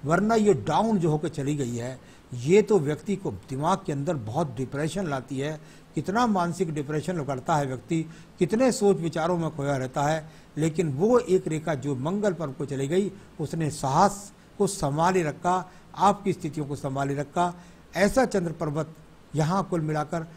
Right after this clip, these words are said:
किसी प्रकार का दीप नहीं, किसी प्रकार का एक्स का चिन्ह नहीं, कुल मिलाकर आपने अपनी स्थितियों को किस प्रकार से संभाल रखा है, ये आपका मन ही जानता है।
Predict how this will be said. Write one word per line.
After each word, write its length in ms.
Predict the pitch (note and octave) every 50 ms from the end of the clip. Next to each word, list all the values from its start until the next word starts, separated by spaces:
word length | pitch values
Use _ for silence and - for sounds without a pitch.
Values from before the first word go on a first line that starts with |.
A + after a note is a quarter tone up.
| - - - -
किसी 220 | G3+ F#3+ A#3 A#3
प्रकार 340 | F#3+ F#3+ E3 D3 F3 D#3+ D#3
का 140 | D#3+ E3 D3
दीप 280 | B2 B2+ D#3+ D#3 D#3
नहीं, 220 | D#3 C#3 C#3 D#3 D3
किसी 220 | - D3 C3+ F#3
प्रकार 380 | E3 D#3+ D3 C#3 - D#3 D3+ C#3+
का 140 | - D#3+ C#3+
एक्स 180 | D3+ - -
का 120 | - D#3+ C#3
चिन्ह 220 | - C#3+ B2+ B2+
नहीं, 260 | C3 B2 C#3+ E3 E3 D#3+ - - - - - -
कुल 120 | G3+ G3
मिलाकर 460 | E3+ D3 C#3 C#3 C#3+ C#3+ - F3+ F3 E3+ - -
आपने 460 | C#3 D3+ D3 D3+ D#3 C#3+ C3+ C3+ C3+ - - - - - -
अपनी 340 | G3 G3 F#3+ G3+ F#3 D#3+ C#3+
स्थितियों 340 | D#3 - D#3 B2+ D3+ D3 C#3
को 140 | - D#3+ C3+
किस 200 | - - G#3 G#3
प्रकार 360 | - F#3 D3+ - D3+ C#3 B2
से 120 | A#2+ C3+
संभाल 320 | B2 C#3 A#2+ A#2+ B2+ B2 A#2
रखा 340 | A#2+ A2+ - - D3+ D3
है, 240 | E3+ G3+ G3+ D#3+ - - - - - -
ये 180 | B2+ A2+ C3 C#3
आपका 340 | B2+ A#2+ A#2 - - D3 B2+
मन 220 | A2+ A2+ A#2 A2
ही 180 | G#2+ C3+ F3+ F#3+
जानता 360 | C3+ G#2+ G2 G2+ G2+ - G2
है। 300 | F2+ G2 G#2+ G2 E2+